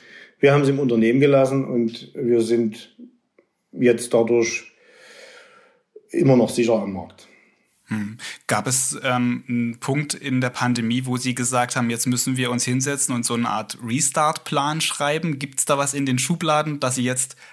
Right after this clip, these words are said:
Speaker 2: einfach rausziehen können?
Speaker 1: Nee, weil die Voraussetzungen sich, wie gesagt, alle vier Wochen ändern. Das ist, äh, äh,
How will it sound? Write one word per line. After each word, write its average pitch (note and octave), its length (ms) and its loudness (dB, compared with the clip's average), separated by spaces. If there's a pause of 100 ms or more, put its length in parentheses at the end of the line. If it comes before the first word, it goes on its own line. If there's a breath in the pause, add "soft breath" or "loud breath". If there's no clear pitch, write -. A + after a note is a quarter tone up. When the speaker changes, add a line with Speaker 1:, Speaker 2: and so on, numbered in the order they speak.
(100)
Speaker 2:
einfach B2+ 340 -2
rausziehen C3+ 480 -2
können? F#3+ 360 -4 (960)
Speaker 1:
Nee, A#2 260 4 (200)
weil A#2 320 4
die A2+ 240 2
Voraussetzungen C3 840 4
sich, B2 240 -4
wie B2+ 80 4
gesagt, B2 320 4
alle B2 180 2
vier B2 180 4
Wochen B2 200 4
ändern. D3 340 4
Das A2 220 -2
ist, - 360 -8
äh, A#2 340 4
äh, A2 40 -2